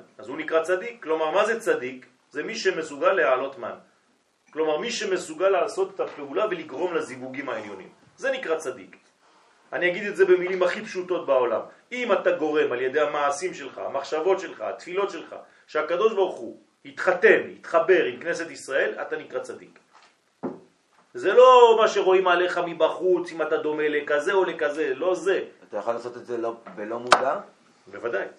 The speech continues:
Speaker 1: אבל עדיף לעשות את זה במודע. כי אתה משתתף בזה עוד יותר. דהווה יתיב על מגדלה. אז הוא ראה אחד כזה צדיק, שיושב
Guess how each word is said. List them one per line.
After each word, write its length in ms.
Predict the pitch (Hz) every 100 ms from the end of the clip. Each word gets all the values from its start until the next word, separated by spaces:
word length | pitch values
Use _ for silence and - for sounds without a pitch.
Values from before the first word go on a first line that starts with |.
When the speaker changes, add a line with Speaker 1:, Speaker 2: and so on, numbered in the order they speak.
| _ _ _ _ _ _ 107
Speaker 1:
אבל 220 | 110 117
עדיף 260 | 120 -
לעשות 340 | 156 135 147 156
את 100 | 147
זה 80 | 143
במודע. 340 | 139 135 95 - _ _ _ _ _ _ _ _ _ _ - -
כי 100 | 120
אתה 120 | 120
משתתף 460 | 120 - 139 156 117
בזה 180 | 110 113
עוד 140 | 127
יותר. 240 | 110 87 82 _ _ _ _ _ _ _
דהווה 460 | 135 143 240 254 214
יתיב 520 | 226 262 - 196 175
על 200 | 196 202
מגדלה. 520 | 220 180 147 113 98 - -
אז 160 | -
הוא 180 | - 466
ראה 500 | - - - - - - - - _ _ _ - - -
אחד 280 | - 208 175
כזה 300 | 165 147 135
צדיק, 460 | - 143 120 113 - _ _ _
שיושב 720 | - 156 165 - 240 214 214